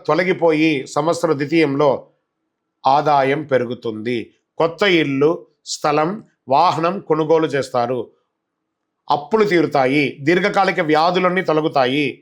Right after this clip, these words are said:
శత్రువుల సమస్య నుండి బయటపడతారు. ఆలోచనలు నెరవేరే సంకల్ప సిద్ధి సమయం అయింది. సుఖస్థానం, రుగరోగ స్థానం నుండి బయటపడతారు.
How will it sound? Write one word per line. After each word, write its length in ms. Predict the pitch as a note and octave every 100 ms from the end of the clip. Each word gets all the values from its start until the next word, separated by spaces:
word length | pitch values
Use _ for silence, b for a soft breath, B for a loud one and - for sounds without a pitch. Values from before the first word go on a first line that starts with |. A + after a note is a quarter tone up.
| _ _ _ -
శత్రువుల 500 | E3+ F3 - A3+ A3
సమస్య 360 | - F3+ - E3+
నుండి 180 | F3
బయటపడతారు. 760 | E3 D#3 E3 D#3 C3+ C3+ C3 D3 B2 b b - C3+
ఆలోచనలు 680 | F#3 G3+ G3+ G3+ F#3+ F3+ E3+
నెరవేరే 640 | D#3 D#3 F3+ F#3+ F3+ F3 G3+ G#3 b b
సంకల్ప 520 | - E3 F3 G3+ F3+ F#3
సిద్ధి 280 | F3 D#3+ D#3
సమయం 340 | D3 D3+ D3+
అయింది. 360 | C3 A#2 C#3 C3 - b b b
సుఖస్థానం, 800 | - F#3 A3+ A3 - G3+ F3+ F#3 G3 E3
రుగరోగ 500 | E3+ F#3 F#3 F#3+ F#3
స్థానం 500 | - F3 E3+ E3+ E3
నుండి 260 | E3 E3+ F#3+ - B B -
బయటపడతారు. 640 | D3 F3 D#3+ C#3 C3+ C#3